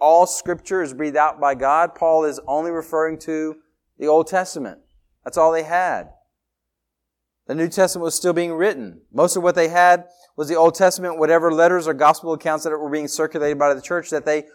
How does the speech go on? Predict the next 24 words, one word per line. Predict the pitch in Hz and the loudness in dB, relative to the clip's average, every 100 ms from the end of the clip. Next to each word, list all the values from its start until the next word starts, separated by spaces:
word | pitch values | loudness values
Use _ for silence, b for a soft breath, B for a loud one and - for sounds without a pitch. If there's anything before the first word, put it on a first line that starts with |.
| b - | b 0
early | 175 190 190 | 4 4 4
on | 190 180 | 2 2
recognized | 202 220 185 156 147 151 139 131 | 0 0 -4 -2 0 0 -2 -2
as | 147 147 | -2 -2
equivalent | 143 185 180 170 143 | -6 -4 -4 -4 -8
to | - 190 | -6 -6
the | 165 | -4
Old | 120 151 | -2 -2
Testament | 147 117 143 131 | -2 -6 -6 -10
scriptures. | 165 170 101 87 - - _ _ _ _ _ | -8 -8 -12 -18 -20 -20 _ _ _ _ _
And | 143 151 | -6 0
that | 165 | 0
was | 170 | 0
enough. | 180 190 214 147 - _ b | -2 0 0 -2 -12 _ b
And | - 175 | -6 -4
this | 170 | -4
scripture | - 220 214 196 180 | -2 0 0 -2 -4
is | 180 143 | -4 -8
breathed | 127 175 - | -4 -4 -4
out | 147 180 185 | 0 0 2
by | 170 165 | 0 0
God, | 170 185 160 | 2 0 0
which | - 170 | -4 -4
means | 214 220 175 180 202 | -4 -2 -4 -6 -8